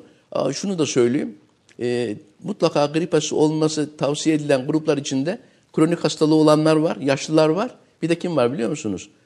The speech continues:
Sağlık personeli var. Yani doktor, hemşire ve hastalarla ilişkisi olan insanlar. Geçtiğimiz sene bir araştırma yapıldı. Doktorların, üstelik de bir göğüs hastalıkları hastanesinde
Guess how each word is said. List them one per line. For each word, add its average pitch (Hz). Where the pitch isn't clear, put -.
Sağlık 165
personeli 85
var. 76
Yani 110
doktor, 131
hemşire 120
ve 117
hastalarla 127
ilişkisi 120
olan 104
insanlar. 104
Geçtiğimiz 156
sene 151
bir 143
araştırma 143
yapıldı. 101
Doktorların, 147
üstelik 160
de 143
bir 139
göğüs 143
hastalıkları 107
hastanesinde 110